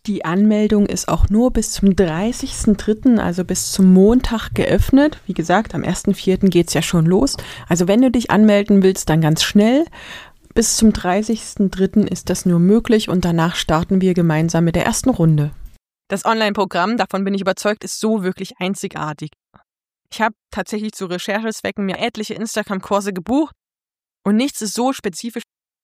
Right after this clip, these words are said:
für die Elternberatungsbubble ausgelegt wie dieser Kurs.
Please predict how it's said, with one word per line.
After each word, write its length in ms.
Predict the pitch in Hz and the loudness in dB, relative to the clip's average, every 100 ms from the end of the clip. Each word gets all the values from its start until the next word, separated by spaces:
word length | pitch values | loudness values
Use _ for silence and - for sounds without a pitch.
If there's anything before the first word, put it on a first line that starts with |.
| _ | _
für 80 | 185 | -12
die 100 | - | -4
Elternberatungsbubble 1160 | 196 233 240 202 196 160 170 190 - 175 180 202 _ | -2 0 -2 -2 -4 -2 -2 -4 -4 -4 -2 -6 _
ausgelegt 640 | 196 226 - 220 202 202 190 | -2 -2 -2 -4 -4 -6 -6
wie 100 | 175 | -6
dieser 260 | 185 185 | -6 -6
Kurs. 460 | - 151 160 - | -6 -8 -8 -10